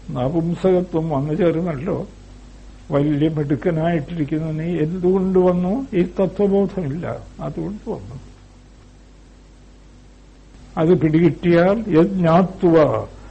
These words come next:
ന പുനർമോഹമേവം യാസ്യസി പാണ്ഡവ, ഇതുപോലൊരു മോഹം നിനക്കുണ്ടാവുകയില്ല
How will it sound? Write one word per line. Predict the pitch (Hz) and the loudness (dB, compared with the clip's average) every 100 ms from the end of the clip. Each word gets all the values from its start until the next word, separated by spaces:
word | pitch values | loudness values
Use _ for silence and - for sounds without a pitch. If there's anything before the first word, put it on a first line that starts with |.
| - | -6
ന | 151 156 | 2 2
പുനർമോഹമേവം | 123 151 165 160 156 156 156 165 - 139 185 185 190 196 190 190 | 4 2 4 4 2 2 2 4 4 4 4 4 4 4 2 4
യാസ്യസി | 190 170 170 - 156 165 | 4 4 2 -2 -2 -2
പാണ്ഡവ, | 165 139 143 156 160 151 226 262 - - - - - - - | -4 -2 -2 -2 0 0 -2 -4 -14 -20 -20 -18 -18 -18 -6
ഇതുപോലൊരു | 131 139 147 160 156 156 156 | -4 0 2 4 4 2 0
മോഹം | 160 151 165 160 156 | 0 -2 -2 -6 -6
നിനക്കുണ്ടാവുകയില്ല | 151 147 143 156 139 147 147 147 139 135 151 156 | -6 -6 -6 -6 -6 -4 -4 -4 -6 -6 -4 -4